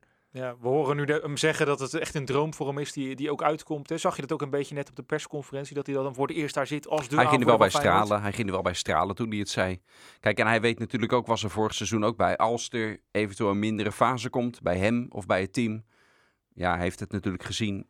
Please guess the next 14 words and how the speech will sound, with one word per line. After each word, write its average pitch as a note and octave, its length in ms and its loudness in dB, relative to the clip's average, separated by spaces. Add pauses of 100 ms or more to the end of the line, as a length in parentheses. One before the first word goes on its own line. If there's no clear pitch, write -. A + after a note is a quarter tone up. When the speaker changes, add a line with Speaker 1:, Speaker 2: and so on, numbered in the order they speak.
Speaker 2:
bij F#2 160 -4
Stijn G#2+ 380 0
ook. F2+ 180 -8
Dan F2+ 100 -6
gaan F#2 140 -4
er F2+ 80 -4
vanzelf F#2 380 0
ook F2+ 120 -2
dat - 160 0
soort - 180 -6
verhalen F#2+ 380 0
komen F#2+ 220 -2
met, G2+ 120 -4
"Oh, F#2+ 300 2